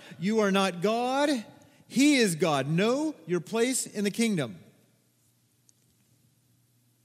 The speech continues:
And Peter learned this. He learned over and over, Jesus is king.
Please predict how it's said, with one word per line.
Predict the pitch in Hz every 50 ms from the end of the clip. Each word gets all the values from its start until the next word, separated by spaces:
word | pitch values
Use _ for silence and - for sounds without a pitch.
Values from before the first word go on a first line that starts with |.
| _ _ _ _ _ _ _ _ _ _ _ _ _ _ _ _ _ -
And | 127 117
Peter | - 160 190 170 160 165
learned | 160 160 175 208 233 208 151
this. | 101 85 - - - - - - - _ _ _ _ _ _ _ _ _ _ _ _ _ -
He | - 180 208
learned | 196 196 208 196 156 131 123 -
over | 165 160 160 170 165 160 160
and | 151 143 151
over, | 165 151 123 113 104
Jesus | 104 104 120 151 165 151 139 135 127 113 - - _ _ _ _ _ _ _ _
is | - 143 123 -
king. | - - 208 214 170 107 -